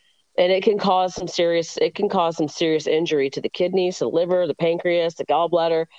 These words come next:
pretty much every part of the body. And I, I, the, I, it, the seizure, my brain signaled to my body, "Okay, we're, we're done. We, and so go to the hospital and get it all figured out." Okay.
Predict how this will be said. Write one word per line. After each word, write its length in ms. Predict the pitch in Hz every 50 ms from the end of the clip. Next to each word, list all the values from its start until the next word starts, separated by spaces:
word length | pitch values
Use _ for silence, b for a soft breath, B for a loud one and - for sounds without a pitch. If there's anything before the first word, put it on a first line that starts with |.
| B B B B B _ _ _ _ _ - -
pretty 180 | - 294 302 285
much 260 | 240 208 196 - - - _ _
every 220 | - 196 202 208 208
part 180 | 190 202 185 170
of 40 | 165
the 80 | 160
body. 400 | 147 156 139 127 113 - - 127 -
And 140 | - 143 160
I, 120 | 147 - -
I, 180 | - 156 139 - - - - -
the, 200 | 165 131 - 131
I, 180 | 143 143 147 -
it, 300 | - 151 131 - - -
the 100 | - 147
seizure, 540 | 135 - - 190 208 185 196 185 180 147 151 - _ _ _ _ _ _ _ _ _ _ _ -
my 180 | 170 170 185
brain 640 | 190 165 165 175 208 226 214 175 151 139 135 151 170 - _ _ _ _ _ _ _ _ _ _ _ _ _ _ _ _ _ _ _ -
signaled 680 | 165 - - 220 220 202 185 185 160 147 151 156 180 220 - _ _ _ _ _ - -
to 100 | - 196
my 160 | 180 170 156
body, 500 | 143 - 170 175 175 170 156 131 123 117 -
"Okay, 340 | 151 180 190 - 180 147 139
we're, 180 | 143 175 214
we're 200 | - - 170 208
done. 400 | 196 175 170 156 139 110 104 120 - -
We, 340 | - 151 170 160 - 92 107
and 240 | 135 147 139 135 -
so 240 | - 165 135 120 - - _ _ -
go 120 | 160 170
to 40 | 185 202
the 60 | 196
hospital 680 | 185 170 165 165 - - - 165 156 160 156 151 151
and 260 | - 107 127 131 131 131
get 120 | 156 143
it 60 | 131
all 140 | 131 131 131
figured 340 | - - 147 131 127 123 123
out." 260 | 127 117 107 - - -
Okay. 400 | 139 139 - 165 127 90 -